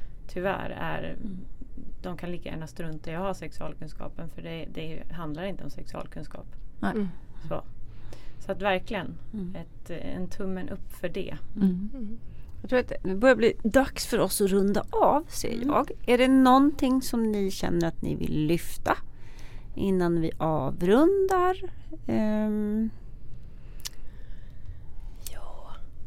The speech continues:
Speaker 4: skulle det
Speaker 3: Det
Speaker 4: finns
Speaker 3: har jag.
Speaker 4: mycket att
Speaker 3: Ja.
Speaker 4: lyfta. <laughs> Nej, men jag tycker ni har tagit upp så viktiga saker. Ehm, att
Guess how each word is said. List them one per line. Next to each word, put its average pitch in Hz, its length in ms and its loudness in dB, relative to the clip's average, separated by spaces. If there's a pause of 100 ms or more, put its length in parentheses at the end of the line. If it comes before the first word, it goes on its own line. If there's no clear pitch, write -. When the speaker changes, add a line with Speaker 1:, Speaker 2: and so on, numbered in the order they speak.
Speaker 4:
skulle 185 260 -2
det - 40 -2
Speaker 3:
Det 226 60 2
Speaker 4:
finns 220 280 -2
Speaker 3:
har 226 100 -2
jag. 185 120 -4
Speaker 4:
mycket 196 180 -4
att 226 220 2
Speaker 3:
Ja. 233 240 2
Speaker 4:
lyfta. 277 200 -4 (500)
<laughs> - 520 0
Nej, 240 200 0
men 226 160 2
jag 208 120 2
tycker 247 220 -2
ni 285 60 2
har 226 60 4
tagit 233 440 -2
upp - 260 -6
så - 120 -4
viktiga 208 500 -4
saker. - 880 -4 (220)
Ehm, 208 720 -2 (1500)
att - 360 0